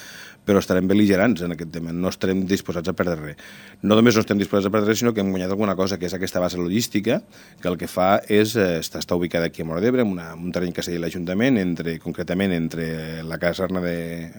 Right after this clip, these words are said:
la comissaria, perdó, dels Mossos d'Esquadra i la dels bombers, i en aquests moments ja s'està construint la base, la base que ha de, eh, encabir les ambulàncies de transport sanitari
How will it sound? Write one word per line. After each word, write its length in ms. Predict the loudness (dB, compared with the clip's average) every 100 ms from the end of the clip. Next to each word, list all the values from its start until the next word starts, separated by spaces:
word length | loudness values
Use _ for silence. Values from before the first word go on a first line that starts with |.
| -14 -10
la 160 | -8 -8 -4
comissaria, 420 | -2 0 2 2
perdó, 320 | 2 2 0 -2 -12 -14 -6
dels 120 | -2
Mossos 240 | 0 -2 -4
d'Esquadra 500 | 0 4 4 4 0 -12 -20 -14 0
i 380 | 4 6 6 4
la 140 | 2 2
dels 240 | -2 0
bombers, 500 | 2 4 4 2 -2 -14 -20 -8
i 640 | 0 4 4 4 2 0 0
en 140 | -2
aquests 160 | -2 -2
moments 220 | -2 -2 -2 2
ja 140 | 2
s'està 320 | 2 0 -4 -4
construint 540 | -4 -2 2 4 4
la 80 | 2
base, 640 | 2 0 -2 -4 -6 -10
la 80 | -6
base 360 | -6 -2 -2 0
que 80 | 2
ha 40 | 2
de, 80 | 2
eh, 440 | 0 -2 -4 -6 -6
encabir 400 | -2 0 2 0 -4 -20 -10
les 100 | -4
ambulàncies 380 | -2 -2 -2 -4
de 80 | -4
transport 260 | -6 -6
sanitari 460 | -4 -6 -2 -2